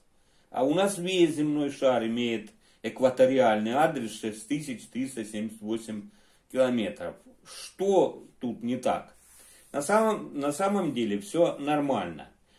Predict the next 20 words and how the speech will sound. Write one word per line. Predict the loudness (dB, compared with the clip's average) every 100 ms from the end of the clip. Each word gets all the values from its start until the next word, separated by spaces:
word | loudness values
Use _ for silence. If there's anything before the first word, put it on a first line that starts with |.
| _
Во-первых, | -4 4 6 6 4
о | 2
толщине | 2 2 0 -2 0
того | 2 2 2 0
или | 0
иного | -2 -2 -2
слоя | -4 0 2 4
мы | 2 -2
всегда | -6 -8 2 4
говорили | 4 2 2 0 -4
приблизительно | -6 -6 -6 -6 -6 -4 -6 -4 -6 -4 -4
или | -4 -2
около. | -2 -2 -6 -10 -12 -18 _ _ _ _ _ _
Так | 2 2 4
что | 4 4 4
результат | -2 -2 -2 -4 2 4 4 2 -8
сложения | -2 0 2 0 0 -2
получается | -2 -4 0 2 2 -2
весьма | -10 -10 -4 -2 -4 -8 _ _ _ -8
приблизительный. | -6 -4 -2 -2 -2 -4 -6 -12 -14 -18